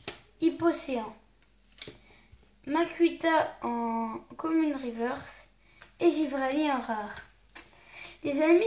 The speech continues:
c'était vraiment pas une bonne ouverture. Je suis quand même assez déçue.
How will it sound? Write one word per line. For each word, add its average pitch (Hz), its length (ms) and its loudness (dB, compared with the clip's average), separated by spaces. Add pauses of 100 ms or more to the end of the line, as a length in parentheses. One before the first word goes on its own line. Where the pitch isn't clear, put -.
c'était 277 300 -2
vraiment 415 480 6
pas 415 120 6 (120)
une 349 80 4
bonne 349 180 8
ouverture. 339 560 6 (160)
Je 262 120 -6
suis 247 460 -4 (880)
quand 311 140 2
même 311 260 4
assez 403 320 6
déçue. 330 540 8